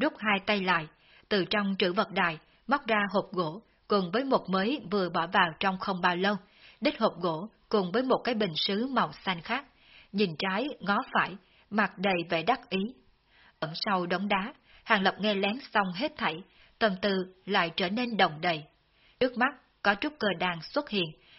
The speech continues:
mà một lần lại xuất hiện những hai viên. Hấp dẫn này đối với hắn là quá lớn rồi. Dù sao hắn kế hoạch tham gia huyết sắc thí luyện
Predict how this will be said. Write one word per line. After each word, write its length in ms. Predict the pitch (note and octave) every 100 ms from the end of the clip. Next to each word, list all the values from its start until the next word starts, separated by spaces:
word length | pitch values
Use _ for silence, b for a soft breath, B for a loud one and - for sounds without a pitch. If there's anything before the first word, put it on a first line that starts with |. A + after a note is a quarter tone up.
| B -
mà 240 | G#3 F#3+
một 200 | F#3 F#3
lần 180 | F#3+ F#3+ E3+
lại 140 | F#3
xuất 220 | E3 D#4 -
hiện 280 | G3+ D#3 -
những 240 | E3+ F3+ E3+
hai 240 | G#3 F#3
viên. 260 | D#3+ G3+ - B B B B
Hấp 180 | - D#4
dẫn 200 | G3+ E3
này 220 | G3+ F3
đối 160 | E3 F#3+
với 120 | A3+ G#3+
hắn 180 | G3 C#4 -
là 280 | F3+ F#3 D3+ -
quá 140 | F3+
lớn 240 | F#3 F#3 A#3+
rồi. 180 | F3 D3+ _ _ B B B B B
Dù 140 | G3 D#3+
sao 160 | F#3+
hắn 280 | F3 F#3 A#3
kế 160 | B3+ A#3
hoạch 200 | A#3+ -
tham 220 | G#3 F#3
gia 220 | E3+ F#3 F3
huyết 200 | C#4+ C#4+
sắc 260 | - D4+
thí 100 | -
luyện 300 | B3+ A#3 D#3+